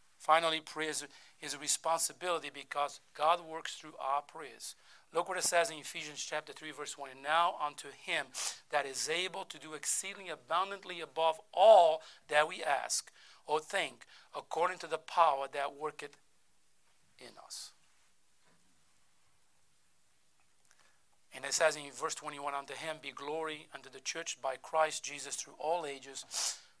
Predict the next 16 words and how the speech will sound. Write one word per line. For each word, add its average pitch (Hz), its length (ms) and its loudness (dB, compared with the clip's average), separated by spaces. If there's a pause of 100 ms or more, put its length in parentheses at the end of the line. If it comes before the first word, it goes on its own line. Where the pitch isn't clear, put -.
world 156 480 -2 (140)
without 135 380 -4
end. 123 260 -14 (100)
Amen." 123 440 -12
Wow, 135 280 0 (480)
what 139 120 -8
a 139 40 -6
great 143 260 -8
verse. 127 500 -10 (640)
Never 156 340 6
doubt 151 380 4
God's 143 300 2
power 127 420 -2
to - 340 -18
answer 123 320 -12 (180)
prayer. - 280 -16